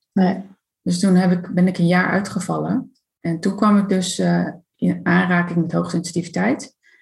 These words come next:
Speaker 2: Daar ben ik me helemaal in gaan verdiepen en heb ik mijn werk dus ook van gemaakt. En eigenlijk tijdens mijn werk is het hoogbegaafdheidskwartje gevallen, zeg maar.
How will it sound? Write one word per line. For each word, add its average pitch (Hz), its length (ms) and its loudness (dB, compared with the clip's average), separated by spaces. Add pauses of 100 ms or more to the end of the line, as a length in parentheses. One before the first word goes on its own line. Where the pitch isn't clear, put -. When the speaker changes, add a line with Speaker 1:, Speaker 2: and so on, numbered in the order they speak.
(460)
Speaker 2:
Daar 180 120 2
ben 196 80 4
ik 190 60 4
me 185 60 4
helemaal 226 220 4
in 208 60 4
gaan 208 120 0
verdiepen 196 300 0
en 175 60 0
heb 170 100 0
ik 170 60 0
mijn 160 140 0
werk 196 220 0
dus 254 160 0
ook 247 140 -2
van 240 160 -2
gemaakt. 240 540 -2 (400)
En 185 180 -4
eigenlijk 254 760 0 (140)
tijdens 254 380 2
mijn 220 160 2
werk 208 260 2
is 208 160 -4
het 196 100 -6
hoogbegaafdheidskwartje 185 1040 -4
gevallen, 165 360 -6
zeg 170 200 -6
maar. 185 340 0